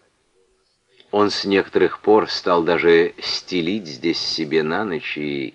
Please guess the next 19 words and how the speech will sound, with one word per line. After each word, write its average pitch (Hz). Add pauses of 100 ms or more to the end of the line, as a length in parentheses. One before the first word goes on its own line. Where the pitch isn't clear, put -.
истребляя 78
сигарету 69
за 65
сигаретой, 69
всё 69
же 69
одолевал 65
бессонницу, 71 (640)
забывался 73
в 62
недолгом, 69
неглубоком 62
сне. 50 (1700)
Маленькая 135
рука 120
Анисимова 90
притрагивается 69
к -
выключателю. 58